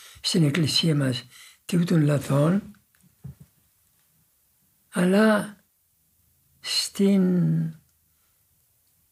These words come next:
εκκλησία, που δεν μπορώ να το πω εκκλησία,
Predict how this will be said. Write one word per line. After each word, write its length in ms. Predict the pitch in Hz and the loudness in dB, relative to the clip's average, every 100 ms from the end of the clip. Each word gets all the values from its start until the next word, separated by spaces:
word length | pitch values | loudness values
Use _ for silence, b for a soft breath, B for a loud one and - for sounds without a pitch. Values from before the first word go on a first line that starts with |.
| _ | _
εκκλησία, 1160 | 196 175 165 156 - - 196 143 135 160 - _ b b b b b _ | -6 -2 0 2 2 2 2 2 -2 -6 -14 _ b b b b b _
που 140 | - | -2
δεν 160 | 160 185 | 2 2
μπορώ 240 | 151 151 | 2 2
να 60 | 147 | 2
το 140 | 143 | -2
πω 160 | 139 160 | 0 0
εκκλησία, 840 | 143 143 147 135 - 160 131 123 | 0 0 -2 -2 -2 -2 -2 -6